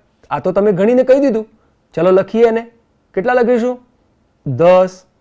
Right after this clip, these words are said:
બિલકુલ સાચું. હવે આ જે આપણે જે દસ લખ્યા, કેસરી કલરનું જે ગોળ દેખાય છે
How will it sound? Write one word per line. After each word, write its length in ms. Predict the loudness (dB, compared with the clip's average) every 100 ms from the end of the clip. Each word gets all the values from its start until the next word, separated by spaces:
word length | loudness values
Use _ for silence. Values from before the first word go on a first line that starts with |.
| _ _ _ _ _
બિલકુલ 320 | -6 -4 -4 -4
સાચું. 440 | -2 -2 -6 -12 _ _ _ _ _ _ _ -8
હવે 520 | 0 2 2 -2 -8 _ _ _ _ _ _ _ _ -4
આ 140 | -2
જે 400 | 0 0 0 -8 _ _ _ _ _ _
આપણે 240 | -6 -4 -2
જે 120 | 0
દસ 240 | 0 0 -2
લખ્યા, 420 | -4 -2 -4 -6 _ _ _
કેસરી 300 | -4 -2 -4
કલરનું 360 | 0 2 2 2
જે 100 | 0
ગોળ 300 | 0 0 2
દેખાય 360 | 2 0 -2 -4
છે 260 | -6 -8